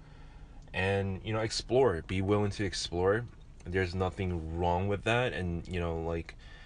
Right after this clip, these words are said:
don't be conformed to what society wants, right? Time is, age is just a number. Time is just another man-made creation. Don't be saying, like, you know, "I'm twenty-five or I just graduated school, I need to find a job, or I'm twenty-eight, I'm thirty."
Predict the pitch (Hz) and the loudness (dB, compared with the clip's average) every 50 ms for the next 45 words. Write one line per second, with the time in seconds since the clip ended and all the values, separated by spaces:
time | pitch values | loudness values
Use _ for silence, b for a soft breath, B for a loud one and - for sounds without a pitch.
0 | B B B B - - 82 98 101 104 104 101 101 98 98 95 90 - - - | B B B B -12 0 4 4 4 6 4 2 0 0 0 -2 -4 -6 -12 -16
1 | - - - - - - 110 104 98 92 - - - 101 98 98 98 98 98 95 | -16 -14 -10 -6 0 2 2 4 2 2 -2 -2 2 4 6 6 6 6 4 2
2 | 92 90 - - - - - 101 92 90 90 85 80 92 90 - - 95 85 - | 0 -4 -6 -8 -8 -4 -2 -2 -2 -2 -2 -2 0 0 0 0 -2 -4 -4 -2
3 | - 87 80 85 87 87 90 87 82 76 76 78 82 95 110 117 - - - - | 0 2 2 2 2 0 -2 -2 -2 -2 0 0 2 0 0 -2 -4 -6 -6 -6
4 | - 73 73 85 87 90 95 101 98 - - - - - - 90 87 90 90 90 | -8 -8 -4 -2 0 0 0 0 -2 -4 -8 -12 -10 -6 -2 0 0 2 0 0
5 | 90 87 82 - - - - B B B B - 92 95 101 104 95 98 95 87 | -2 -2 -4 -6 -8 -10 -12 B B B B 0 2 2 4 4 2 0 -2 -2
6 | 101 90 - 98 90 90 90 90 90 92 92 87 85 - - - - 87 87 90 | -4 -4 -2 -2 0 0 0 2 2 2 2 2 2 -2 -4 -4 -2 0 0 0
7 | 90 90 90 87 - - - - - - 92 82 - - 85 85 85 85 87 85 | 0 0 -2 -2 -2 -4 -4 -6 -8 -8 -8 -6 -4 -4 -2 -2 0 0 0 -2
8 | 82 85 85 87 87 85 85 87 87 85 - - - - 85 82 85 87 92 - | 0 0 2 2 2 0 0 0 0 -2 -4 -6 -4 -2 0 2 2 0 0 -2
9 | - 139 135 135 127 120 B B B B B B B B B B - - 82 110 | -2 -4 -4 -4 -6 -8 B B B B B B B B B B -12 -2 2 4
10 | 107 117 127 127 113 - - - - - - - - - - - 90 90 107 107 | 4 4 4 2 -2 -6 -12 -16 -16 -16 -16 -16 -16 -16 -14 -10 -6 -2 -2 0
11 | 101 - - - 107 98 95 95 95 92 90 87 87 82 - - 95 90 87 87 | 0 0 0 2 4 4 4 4 2 2 2 0 0 -2 -2 -2 -2 0 0 2
12 | 85 85 85 85 - - - 90 87 85 - - 123 120 117 101 98 87 87 82 | 2 0 0 -2 -4 -4 -2 -2 -2 0 4 4 6 6 6 4 4 2 2 0
13 | 87 82 101 92 92 85 90 87 - - - 107 101 98 92 87 85 - - 90 | 0 2 4 4 4 4 2 0 -2 0 2 4 4 4 4 0 -2 0 0 0
14 | 85 82 80 80 95 98 101 98 92 - - 85 87 87 85 85 85 80 - - | 0 0 0 0 2 4 4 4 4 2 2 2 2 2 2 0 -4 -6 -6 -4
15 | 90 85 82 85 98 101 101 90 85 82 - 104 110 110 110 101 95 | -2 -2 0 2 2 2 2 2 0 0 2 2 4 4 2 0 -2